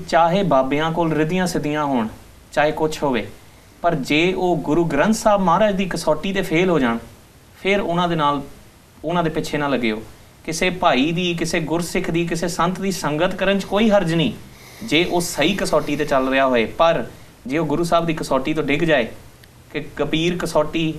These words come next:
ਰਾਮ ਕੀ, ਝੂਠਾ ਟਿਕੈ ਨਾ ਕੋਈ।" ਸੋ ਇੱਕ ਹੋਰ ਵੀ ਗੁਰਬਾਣੀ 'ਚ ਇੱਕ ਗੱਲ ਆਉਂਦੀ ਹੈ ਕਿ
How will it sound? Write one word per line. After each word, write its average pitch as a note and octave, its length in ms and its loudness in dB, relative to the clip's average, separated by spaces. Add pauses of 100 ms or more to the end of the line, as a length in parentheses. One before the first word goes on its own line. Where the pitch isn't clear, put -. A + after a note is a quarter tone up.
(120)
ਰਾਮ B2+ 280 2
ਕੀ, C3+ 220 -4 (120)
ਝੂਠਾ E3 600 0
ਟਿਕੈ F3 200 0
ਨਾ E3+ 120 0
ਕੋਈ।" C#3 220 -6 (520)
ਸੋ E3 280 -4
ਇੱਕ F3 140 -2
ਹੋਰ E3 280 2
ਵੀ G3 240 2
ਗੁਰਬਾਣੀ D#3+ 440 2
'ਚ F3 80 -4
ਇੱਕ E3 140 -6
ਗੱਲ D3 200 4
ਆਉਂਦੀ D3+ 280 0
ਹੈ F3 60 2
ਕਿ F#3 240 -2